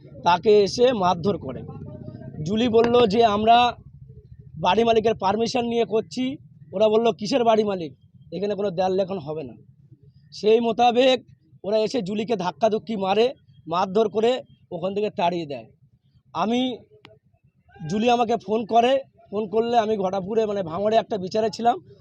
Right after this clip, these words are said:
সেখান থেকে এসে এখানে সোনাবাইয়া করতে এসছি। এমতো অবস্থায় ওরা ওখান থেকে মহিলাদের দিয়ে ইট, আহ, তোমার পাথর হঠাৎ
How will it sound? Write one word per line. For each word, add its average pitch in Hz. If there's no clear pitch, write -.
সেখান 214
থেকে 214
এসে 202
এখানে 220
সোনাবাইয়া 214
করতে 208
এসছি। 247
এমতো 220
অবস্থায় 247
ওরা 220
ওখান 226
থেকে 233
মহিলাদের 226
দিয়ে 240
ইট, 247
আহ, 151
তোমার 220
পাথর 233
হঠাৎ 240